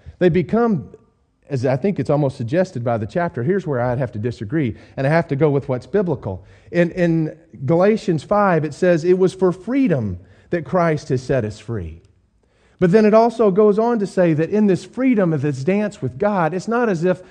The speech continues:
the law and the Ten Commandments are now irrelevant.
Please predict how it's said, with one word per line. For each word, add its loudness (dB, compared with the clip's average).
the 0
law 4
and 2
the -2
Ten -4
Commandments -2
are -4
now -2
irrelevant. 0